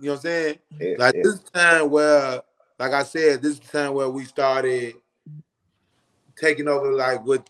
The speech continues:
Speaker 1: when I was with Reggie Baby and them, and it
Speaker 2: Right.
Speaker 1: was more, uh, gang banging era, like,
Speaker 2: Yeah.
Speaker 1: more raw video, like, guns and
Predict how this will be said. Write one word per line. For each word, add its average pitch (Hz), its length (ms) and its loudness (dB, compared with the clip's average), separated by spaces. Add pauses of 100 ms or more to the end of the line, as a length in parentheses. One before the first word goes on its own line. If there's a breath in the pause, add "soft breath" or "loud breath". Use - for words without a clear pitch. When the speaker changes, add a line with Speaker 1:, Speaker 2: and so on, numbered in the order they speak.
(160)
Speaker 1:
when 139 140 -4
I 139 80 2
was 127 220 -4
with 127 180 0
Reggie 143 240 4
Baby 127 240 0
and 123 80 -10
them, 123 180 -6 (160)
and 127 100 -10
it 131 60 -2
Speaker 2:
Right. 101 180 0
Speaker 1:
was 123 140 -6 (280)
more, 110 180 -6
uh, 98 40 -16 (800)
gang 139 400 4
banging 127 380 2
era, 113 360 0
like, 104 400 -4 (200)
Speaker 2:
Yeah. - 360 -18
Speaker 1:
more 123 480 2 (160)
raw 143 420 2
video, 123 520 -4
like, 104 360 -10 (220)
guns 123 760 -4
and 104 500 -12